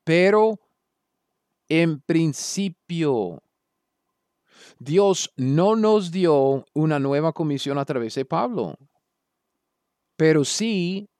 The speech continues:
él cambió la comisión a través de Pablo. Por lo tanto, deberíamos decir, "Sí, la gran comisión es para nosotros", pero al mismo tiempo debemos entender que la comisión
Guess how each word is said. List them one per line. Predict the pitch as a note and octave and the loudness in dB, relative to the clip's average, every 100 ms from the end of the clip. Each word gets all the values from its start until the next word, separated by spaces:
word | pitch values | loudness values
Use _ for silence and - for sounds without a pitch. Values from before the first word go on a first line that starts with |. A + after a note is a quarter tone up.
| _ _ _ _ | _ _ _ _
él | D#3+ E3 C#3 | -2 -2 -4
cambió | - E3 C#3+ C3 D#3+ A3+ C#4 | -2 0 0 -2 -4 -4 -2
la | A#3+ | -4
comisión | - D3 C#3 B2+ C3+ C#3+ D#3+ - | -2 -2 -2 -6 -2 -2 -2 -2
a | E3 E3+ | -2 -2
través | E3 F3+ F3+ G#3+ B3 - | 0 0 0 -4 -4 -2
de | G#3 | -4
Pablo. | - D3+ C3 G#2 E2+ | -2 -2 -2 -2 -8
Por | - D#3+ D3+ | -4 -2 0
lo | D3+ | -2
tanto, | - E3 F3 G3 | -2 -4 0 -2
deberíamos | F3 E3 D#3 D3+ F#3 G3 | 0 0 2 2 2 2
decir, | F3+ D3+ E3+ F3 | 0 0 0 0
"Sí, | D#3+ - G#3 | 0 -4 -2
la | D#3 | -2
gran | C3+ D3 D#3 | 0 -2 -2
comisión | F3 F3 D#3 E3+ | -2 -2 -2 -2
es | E3+ | -2
para | D#3+ D3+ | -2 -2
nosotros", | D3 C#3+ G3+ G#3+ F#3 C#3 | -2 -2 -2 -2 -2 -4
pero | - D3+ D3 | -2 2 2
al | C3 | 2
mismo | D3 G3 - A3 | -2 -2 -4 -6
tiempo | G3 F3 E3 E3 F3 | -6 -2 -2 0 -2
debemos | D#3+ D3 D#3 E3 | 0 0 -2 -2
entender | D#3+ D3+ D3 D3+ E3 | -4 -4 -2 0 0
que | D#3+ D3 | -2 -4
la | C3+ | -2
comisión | C#3+ C3+ C3 - F3 F#3+ | -4 -4 -4 0 2 2